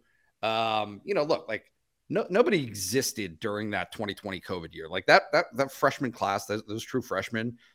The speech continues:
just, it, it was, uh, a wash, or as close to it as you can, can call it. But last year, uh, he, he would have played earlier, <laughs> right? Like, uh, he, he would have been, <coughs> excuse me,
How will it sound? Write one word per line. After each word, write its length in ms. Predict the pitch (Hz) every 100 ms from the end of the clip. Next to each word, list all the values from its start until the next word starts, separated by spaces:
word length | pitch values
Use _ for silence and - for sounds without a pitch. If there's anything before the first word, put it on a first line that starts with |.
| _
just, 320 | 123 107 - _
it, 160 | 117 120
it 140 | 120 113
was, 420 | 120 101 - - _ _ _ _ _ _ _ 95
uh, 520 | 110 110 110 107 104 98 _ - -
a 80 |
wash, 480 | 120 120 98 - - -
or 180 | 110
as 100 | 113
close 340 | - 139 131 -
to 160 | 131 110
it 80 |
as 180 | 98 98
you 80 | 95
can, 180 | - 90 - - -
can 140 | 95
call 260 | 95 85 80
it. 80 | - - - _
But 260 | 165 165 127
last 320 | 185 233 -
year, 420 | 185 113 110 113 - _ _ _ -
uh, 340 | 117 120 123 120 110 - _ _ _ -
he, 140 | 104 -
he 120 | 143
would 120 | 220
have 80 | -
played 220 | 185 165
earlier, 500 | 208 165 - - - _ -
<laughs> 240 | - 175 -
right? 200 | 190 175
Like, 360 | 131 135 - - - -
uh, 300 | 131 127 120
he, 140 | 120 151
he 180 | 147 170
would 120 | 175
have 120 | 143
been, 200 | 170 135 160 139 - -
<coughs> 380 | - - - -
excuse 320 | - 165 139
me, 180 | 87